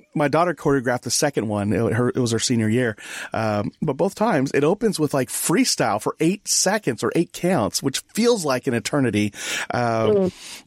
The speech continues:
Speaker 1: and that, you know, if you don't know what freestyle is, guys, it's, you're on your own. There's no choreography. And, and I'm up here thinking, "What do I do? All right, I'm gonna do the sprinkler and I'm gonna do the shopping cart. I'm gonna do the,"
Speaker 2: <laughs>
Speaker 1: uh,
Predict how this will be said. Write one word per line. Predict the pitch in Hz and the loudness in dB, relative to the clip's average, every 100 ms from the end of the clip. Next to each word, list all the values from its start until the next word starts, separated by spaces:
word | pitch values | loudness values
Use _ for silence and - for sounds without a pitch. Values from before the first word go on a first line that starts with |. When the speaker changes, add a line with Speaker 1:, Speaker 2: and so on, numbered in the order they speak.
| - - _ - | -20 -20 _ -4
Speaker 1:
and | 151 147 143 147 | 0 0 0 0
that, | 165 - | -2 0
you | - | -2
know, | 127 - - | -2 -2 -4
if | 143 | 0
you | |
don't | 180 | 2
know | 175 | 2
what | 139 | 2
freestyle | 185 190 139 113 | 0 0 2 2
is, | 104 | 0
guys, | 123 107 110 - | 0 0 0 0
it's, | 127 - - | -2 -2 -4
you're | 123 123 143 | 0 4 4
on | 165 160 | 4 2
your | 117 - | -2 0
own. | 135 123 - 117 - | 0 0 -2 -8 -4
There's | 123 120 | -2 2
no | 143 165 | 2 2
choreography. | - 123 113 101 101 107 101 101 | 0 -2 0 0 0 -2 0 0
And, | 127 120 | 2 2
and | 123 | 2
I'm | 143 165 | 2 0
up | 143 | 0
here | 135 | 0
thinking, | 120 120 117 107 - - - - | 0 0 0 -4 -6 -20 -20 -10
"What | - 113 | -2 0
do | |
I | 123 | 2
do? | 107 110 98 90 | 2 2 2 0
All | 123 | 0
right, | 127 110 - | 0 0 -2
I'm | 117 | -2
gonna | 123 | 0
do | 117 120 113 | 2 2 2
the | 117 113 | 2 0
sprinkler | - - 139 127 135 180 - - - - | 0 0 0 2 2 0 -2 -14 -12 -4
and | 120 117 113 113 113 - | 0 0 0 0 0 0
I'm | 120 | 0
gonna | 123 123 | 0 2
do | 127 127 | 2 2
the | 120 | 2
shopping | - 120 143 | 0 2 2
cart. | 139 151 156 - - - - | 2 2 2 0 -8 -20 -6
I'm | - 151 | -2 0
gonna | 151 131 | 2 2
do | 127 131 123 | 2 2 4
the," | 117 110 101 90 92 - | 2 4 2 0 -4 -8
Speaker 2:
<laughs> | - - | -4 0
Speaker 1:
uh, | 127 | 0